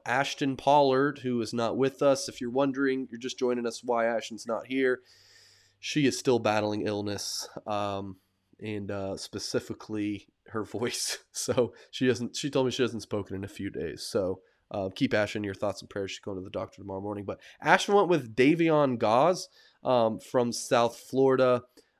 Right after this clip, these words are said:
Um, see his On Three consensus ranking, number seventy-nine player in the country, number seven running back. Um, talented player, put up huge numbers, um, as a sophomore last year. Tim, you went with Jason Robinson.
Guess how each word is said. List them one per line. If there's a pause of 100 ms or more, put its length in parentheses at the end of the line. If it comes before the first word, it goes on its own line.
Um,
see
his
On
Three
consensus
ranking,
number
seventy-nine
player
in
the
country,
number
seven
running
back. (420)
Um, (100)
talented
player,
put
up
huge
numbers, (400)
um, (100)
as
a
sophomore (380)
last
year. (100)
Tim,
you
went
with
Jason
Robinson.